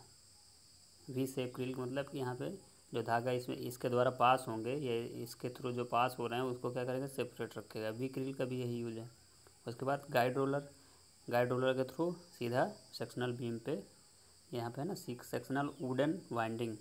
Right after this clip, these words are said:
ये जो चीज़ लगा है, ये क्या है, Sectional wooden winding, Wooden का होता है। इसके बाद फिर क्या है ये, Roller brake। अब ये roller brake मतलब ये धागे के ऊपर brake लगाएगा, वो ये इसी हिसाब से दिखाया गया है। क्या मतलब कि ये roller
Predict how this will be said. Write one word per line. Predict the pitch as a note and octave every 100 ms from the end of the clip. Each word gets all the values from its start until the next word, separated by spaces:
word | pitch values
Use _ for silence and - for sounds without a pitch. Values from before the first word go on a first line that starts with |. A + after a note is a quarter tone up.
| - -
ये | A#2+ B2+
जो | B2
चीज़ | B2+ B2
लगा | B2
है, | C3+
ये | C3
क्या | B2 C3+
है, | C#3 F3+ -
Sectional | B2 B2 C3 C3+
wooden | A#2+ B2 G3+ G3+ -
winding, | A2+ A2+ G#2+ A2 A#2+ - - - - - - - - - - -
Wooden | A#2 A#2+ B2
का |
होता | A2+ -
है। | A#2+
इसके | - B2+
बाद | B2+ C3
फिर | C3
क्या | C#3+ C#3
है | C#3+
ये, | F3+ - - - _ _ _ _ _ _ _ -
Roller | B2+ D#3+
brake। | B2+ A2+ A2+ A2+ - - - - - - -
अब |
ये | A2+ A2+
roller | A#2+ C#3
brake | C3 C3+ C#3+
मतलब | C#3+ D3 C#3+ - _ _ _ _ _ _ _ -
ये | D3
धागे | - A2+ A#2+ C3+
के | C3
ऊपर | B2+ C3
brake | A#2+ A2+
लगाएगा, | A2 G#2+ A2
वो | A2 C#3 C#3+ - - - -
ये | A2+
इसी | A2+ _ -
हिसाब | - B2+ B2+
से | A2+
दिखाया | A2+ A2+ B2+ B2
गया | A2 G#2+
है। | -
क्या | F#3+ - - - - B2
मतलब | B2 C3+ C3+
कि | E3
ये | E3+ C3+ B2
roller | B2 D#3